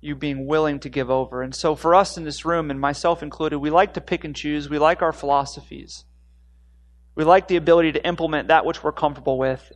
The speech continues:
And Jesus says, "That doesn't work with me. You come to me,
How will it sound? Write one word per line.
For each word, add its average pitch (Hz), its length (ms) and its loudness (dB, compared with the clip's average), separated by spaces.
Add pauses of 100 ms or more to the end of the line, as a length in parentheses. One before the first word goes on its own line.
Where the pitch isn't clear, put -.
And 139 140 -8
Jesus 156 360 -4
says, 131 400 -2 (1120)
"That 143 120 -2
doesn't 175 320 2
work 151 240 0
with - 180 -16
me. - 220 -20 (1900)
You 151 120 -8
come 175 260 -4
to 160 100 -12
me, 147 380 -6